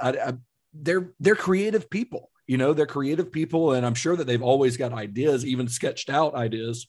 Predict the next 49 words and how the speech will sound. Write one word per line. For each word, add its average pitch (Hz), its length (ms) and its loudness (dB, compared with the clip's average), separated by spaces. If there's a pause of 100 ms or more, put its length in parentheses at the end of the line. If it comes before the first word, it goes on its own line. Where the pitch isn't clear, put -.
(140)
Whether 139 240 4
those 131 200 6
are 117 80 4
fully 127 260 4
fleshed 143 380 0
or 139 80 0
not 110 160 0
is 101 100 -8
another 107 320 -4 (640)
question, 185 400 4
but, 120 220 0
you 123 100 2
know, 107 200 0 (120)
that, 123 220 -4
that's 131 180 0
how 127 140 4
a - 20 4
lot 107 180 0
of, 107 280 -4
I 104 80 -4
think, 101 280 -6
creative 98 380 -6
people 92 300 -6
work. 120 360 -2
They 95 120 -2
ha-, 117 280 -8
have 113 160 -4
an 95 80 -4
idea 95 340 -2
and 110 120 -2
they 95 160 -4 (300)
stash 113 380 0
it 113 80 -2
in 135 100 2
their 135 120 2
back 104 280 -4
pocket, 107 340 -2
and 104 120 -4
then 104 280 -4 (100)
later 127 300 4
they 107 180 -2
decide, 104 460 0 (160)
"Hey, 131 100 -2
this 123 180 0
is 113 100 -4
the 117 80 2
one 104 200 0
I'm 98 100 -2
gonna 98 260 -4